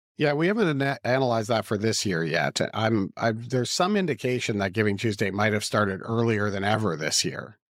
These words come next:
And, you know, we can certainly see historically how much the Giving Tuesday seas-, the giving season has grown since, since Giving Tuesday started.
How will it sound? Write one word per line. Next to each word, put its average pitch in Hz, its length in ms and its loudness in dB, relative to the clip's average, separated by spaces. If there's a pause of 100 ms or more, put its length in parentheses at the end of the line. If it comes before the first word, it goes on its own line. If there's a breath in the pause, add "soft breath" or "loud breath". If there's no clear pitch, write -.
(120)
And, 120 320 0 (300)
you 139 120 0
know, 110 120 -2
we 113 120 -4
can 113 140 -2
certainly 135 360 2
see 117 200 0
historically 113 960 -2
how 113 380 -2
much 113 400 2
the 147 100 -2
Giving 104 260 0
Tuesday 95 400 0
seas-, 107 460 0
the 113 240 -4
giving 117 280 2
season 87 380 -2
has 101 220 -2
grown 104 500 -2
since, - 500 -2
since - 280 -4
Giving 90 260 -2
Tuesday 85 380 -4
started. 101 500 0